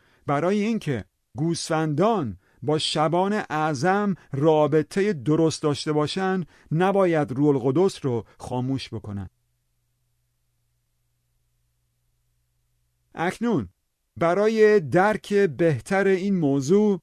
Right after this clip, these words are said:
باید بفهمیم کار روح القدس چیست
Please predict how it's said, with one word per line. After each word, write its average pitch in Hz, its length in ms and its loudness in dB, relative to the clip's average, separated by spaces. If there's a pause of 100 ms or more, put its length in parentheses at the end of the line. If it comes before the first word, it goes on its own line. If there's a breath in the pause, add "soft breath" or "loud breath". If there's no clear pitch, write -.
(260)
باید 180 460 4
بفهمیم 156 880 2 (280 soft breath)
کار 233 460 4
روح 214 220 4
القدس 175 480 6
چیست - 640 -6